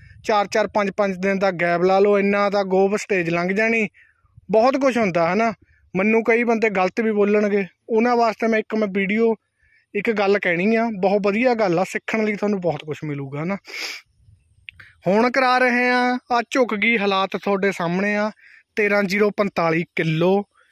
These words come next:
ਤੇ ਅਕਟਾਰ ਵਾਲਾ ਸਲਟ ਜਿਹੜਾ ਥਾਇਆ, ਠੀਕ ਹੈ ਜੀ। ਪਹਿਲਾਂ ਤੇਲੇ ਵਾਲੀ ਪਾਈ ਨਹੀਂ ਹੈਗੀ,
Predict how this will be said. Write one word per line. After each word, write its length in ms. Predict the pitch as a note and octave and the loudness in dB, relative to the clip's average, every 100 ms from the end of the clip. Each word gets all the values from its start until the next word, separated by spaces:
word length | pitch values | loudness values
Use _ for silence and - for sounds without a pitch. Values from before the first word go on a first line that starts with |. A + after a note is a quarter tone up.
| _ - | _ -2
ਤੇ 140 | G3+ | -2
ਅਕਟਾਰ 320 | F3 - F#3 F#3 | -2 0 0 2
ਵਾਲਾ 220 | F3+ F#3 | 2 0
ਸਲਟ 440 | - E3+ F3+ - G3 - _ _ _ _ _ _ _ _ _ _ _ D#3+ | 0 -2 -2 -2 -2 -4 _ _ _ _ _ _ _ _ _ _ _ -6
ਜਿਹੜਾ 560 | E3+ F3+ F#3+ F#3 F#3+ A3+ _ _ _ _ - - | -2 0 2 2 2 0 _ _ _ _ -16 -6
ਥਾਇਆ, 320 | F#3+ D3 B2 - _ _ _ - _ _ _ _ _ - | -2 -2 -4 -8 _ _ _ -20 _ _ _ _ _ -6
ਠੀਕ 180 | F#3 A3+ | -2 0
ਹੈ 60 | |
ਜੀ। 120 | A3+ | 0
ਪਹਿਲਾਂ 400 | B3 A#3 A#3+ C#4+ | 0 0 2 2
ਤੇਲੇ 340 | C#4+ C4 A#3+ B3 | 2 0 2 2
ਵਾਲੀ 160 | B3+ E4 - | 2 -2 0
ਪਾਈ 280 | B3 A3 G#3+ | 2 2 2
ਨਹੀਂ 140 | G#3 | 2
ਹੈਗੀ, 360 | F#3+ G3 G#3+ | 0 0 0